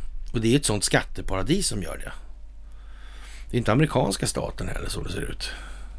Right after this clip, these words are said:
Så det här kommer ju liksom att vävas ihop.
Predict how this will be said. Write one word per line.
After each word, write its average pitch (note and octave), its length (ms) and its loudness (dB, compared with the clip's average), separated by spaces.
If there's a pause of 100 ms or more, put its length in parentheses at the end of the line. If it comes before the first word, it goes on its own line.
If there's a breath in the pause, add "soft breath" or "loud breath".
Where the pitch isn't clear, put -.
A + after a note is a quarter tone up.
(1800 loud breath)
Så B2+ 720 8
det C3 100 2
här B2 180 6
kommer D#3+ 320 2
ju D3+ 60 6
liksom A#2+ 300 2
att G2+ 80 -2
vävas G2+ 400 -2
ihop. A2+ 380 0